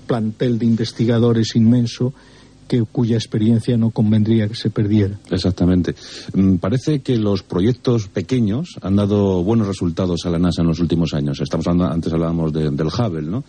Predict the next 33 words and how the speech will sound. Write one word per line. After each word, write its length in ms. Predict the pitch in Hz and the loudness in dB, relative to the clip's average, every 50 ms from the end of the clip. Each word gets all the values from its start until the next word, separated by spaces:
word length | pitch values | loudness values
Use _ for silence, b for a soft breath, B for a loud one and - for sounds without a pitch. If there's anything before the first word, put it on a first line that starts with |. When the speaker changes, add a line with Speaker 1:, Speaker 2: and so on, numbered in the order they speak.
| B B B B B | B B B B B
Speaker 2:
Parece 160 | 98 113 110 | -4 -2 0
que 60 | 110 | 0
las 100 | 101 98 | -2 0
pequeñas 380 | - 98 87 123 127 123 113 - | -2 0 2 2 2 2 0 -2
sondas 300 | - 123 127 131 127 117 | -2 -2 0 0 0 -2
están 160 | - - 107 110 | -4 -2 -2 0
dando 160 | 110 110 110 | 2 2 2
las 120 | 101 95 | 0 0
grandes 260 | 87 113 113 107 - | 0 2 0 0 0
alegrías 420 | 101 95 92 92 104 104 87 80 80 | 0 0 0 2 2 2 2 0 0
de 60 | 82 | -2
los 100 | 80 80 | -2 -2
últimos 320 | 92 85 85 87 82 78 | -2 -2 0 0 0 0
años. 320 | 82 73 73 76 - - - - - - - - - | -2 -4 -6 -6 -10 -12 -16 -20 -20 -20 -20 -20 -12
Speaker 1:
Sí, 560 | - - - - - 208 214 180 160 165 220 240 | -10 -8 -8 -4 -2 -2 0 0 -2 -4 -4 -4
eh, 800 | 170 147 147 151 151 151 147 143 139 139 135 131 131 135 135 123 | -2 -2 0 0 0 0 0 0 0 0 0 0 0 0 0 -2
se 200 | 120 - - 175 | -2 -4 -4 -4
ha 60 | 180 170 | -4 -4
pensado 760 | - 180 170 147 131 - - 156 156 143 143 143 147 151 - - - | -4 -4 -4 -4 -4 -4 -2 -2 -2 -2 -2 -2 -2 -4 -6 -8 -6
que, 440 | 143 131 123 120 120 117 117 113 110 | -4 -2 0 2 2 2 2 0 0
que 120 | - 139 | 0 -2
estos 300 | 131 127 - 151 127 - | -2 0 -2 -4 -4 -4
proyectos 680 | - - 127 120 131 135 117 - - - 143 139 139 - | -2 -2 0 0 2 0 -2 -4 -4 -2 -2 -2 -2 -2
son, 460 | - 135 123 123 123 123 123 120 117 113 B B B B B B B B B - | -2 0 2 2 4 4 2 2 0 -2 B B B B B B B B B -4
eh, 760 | - 123 123 123 127 123 123 123 127 123 123 120 123 131 131 143 - 98 98 - 160 175 170 147 - | -2 0 0 2 2 2 2 2 2 2 2 2 2 0 -2 -4 -4 -4 -4 -4 -4 -4 -4 -4 -2
producen 440 | 139 135 147 180 180 - 175 151 | 0 0 0 0 0 0 0 0
muchos 440 | 147 151 165 160 - - 147 120 117 | 2 2 0 0 0 -2 -6 -4 -4
beneficios 880 | 127 135 131 127 123 113 - 160 151 135 - 131 127 127 143 143 - - b b b b b - | -2 -2 0 0 0 0 0 -2 -2 -2 -2 -2 0 0 0 -2 -4 -10 b b b b b -2
y 80 | 147 | -2
cuestan 480 | 123 - - 147 143 - - 160 156 143 | -2 0 0 0 0 0 -2 -4 -2 -2
muchísimo 600 | 135 123 120 113 - 135 135 - 143 127 123 123 | -2 -2 -2 -2 -2 -4 -4 -2 -2 -2 -2 0
menos 320 | 120 123 120 123 120 110 107 | 0 2 2 2 2 0 0
dinero. 400 | 110 113 127 143 135 120 107 | 0 0 2 2 0 0 -2